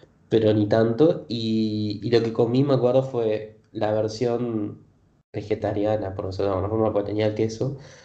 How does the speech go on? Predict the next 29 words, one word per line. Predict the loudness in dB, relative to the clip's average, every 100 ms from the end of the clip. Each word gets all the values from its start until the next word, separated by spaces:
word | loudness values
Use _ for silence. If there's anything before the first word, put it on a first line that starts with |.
| -20 -20 _
eh, | 0 2 4
que |
era | 4 4
como | 0
una | -2
sopa | 0 0 2
de | 0 -2
queso | -4 0 0
en | 0
el | -4
pan, | -2 -2 -2 -8 -12 -8
era | -6 -4 -4 -6 -16 -16 -6
como | -4
un | -2 -6
símil, | -2 -2 -2 -4 -6 -12 -4
era | 0 2
como | 4 2 0 -4
la | 0 0
otra | 2 0
opción | 2 0 2
que | 2
no | 0
tenía | -2 -4 -6 -8 -12 -16 -10
almeja. | -6 -2 -2 -4 -8 -14 -20 -20 -20 _
Pero | 2
es | 4
muy | 4 4
común | 4 2 0 0
eso, | -4 -8 -12